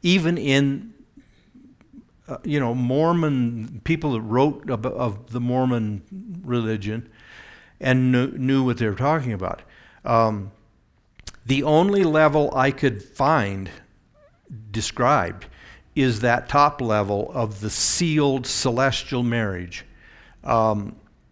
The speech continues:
where they, they rule a planet with their family. That's, I don't know what the next two, uh,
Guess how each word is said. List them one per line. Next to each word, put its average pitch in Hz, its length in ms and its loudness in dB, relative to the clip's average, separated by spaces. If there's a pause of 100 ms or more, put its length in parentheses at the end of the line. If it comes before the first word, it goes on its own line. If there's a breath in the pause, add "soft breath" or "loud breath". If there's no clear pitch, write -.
(380)
where 117 680 4
they, 120 440 2
they 123 380 0
rule 120 320 0
a 110 60 -2
planet 104 400 -6 (420)
with 139 280 2
their 127 100 0
family. 95 460 -4 (1000)
That's, - 480 -4 (220 loud breath)
I 147 160 6
don't 156 280 2
know 147 200 0
what 110 300 0
the 107 160 -2 (280 loud breath)
next - 460 -2
two, 107 460 0 (1120 loud breath)
uh, 120 260 -2